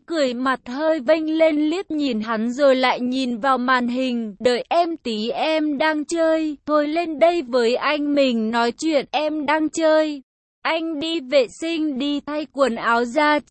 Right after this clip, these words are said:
chứ để nguyên áo sơ mi mặc đi ngủ à?" "Ừ quên, em không nhắc anh không nhớ, lúc nãy đang định đi đón em thì choáng vào nằm ngay."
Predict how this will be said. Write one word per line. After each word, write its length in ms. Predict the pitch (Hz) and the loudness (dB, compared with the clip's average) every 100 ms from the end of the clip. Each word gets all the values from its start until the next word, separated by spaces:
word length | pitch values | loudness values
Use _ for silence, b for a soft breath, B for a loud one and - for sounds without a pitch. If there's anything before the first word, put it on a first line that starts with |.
| - | -4
chứ 180 | 247 | -4
để 300 | 240 339 254 | 0 2 2
nguyên 320 | 214 247 302 269 | 2 -2 -2 -2
áo 360 | 196 208 214 | -2 -2 -2
sơ 280 | 247 302 294 | -2 2 4
mi 380 | 269 277 285 285 | 4 2 2 0
mặc 280 | 254 240 233 - | 0 0 -2 -4
đi 240 | 262 285 | -4 -2
ngủ 340 | 285 285 254 190 | 0 2 2 0
à?" 300 | - 226 214 190 | -2 -2 -2 -4
"Ừ 260 | 277 254 226 | -2 -2 -2
quên, 460 | 311 294 285 277 262 - | 0 2 2 0 -4 -4
em 260 | 302 294 | -2 -2
không 340 | 285 311 285 277 | -4 -4 -2 -2
nhắc 200 | 320 - | -2 -4
anh 320 | - 285 285 | -4 -2 -2
không 300 | 311 302 285 | -2 -4 0
nhớ, 460 | 262 226 226 254 320 | 2 4 4 2 -2
lúc 260 | 294 359 | -8 -8
nãy 320 | 320 269 165 285 | -8 -8 -6 -4
đang 300 | 311 320 311 | -2 0 -2
định 160 | 269 254 | -4 -6
đi 260 | 220 330 330 | -6 -6 -2
đón 300 | 277 254 277 | 0 0 -2
em 400 | - 294 302 294 | -2 0 0 -2
thì 240 | 269 262 208 | -4 -6 -6
choáng 340 | - 240 262 | -4 -4 -2
vào 240 | 247 240 208 | 0 2 2
nằm 460 | 226 254 233 233 | 0 0 0 -2
ngay." 440 | 240 269 277 277 | -2 -2 -2 -4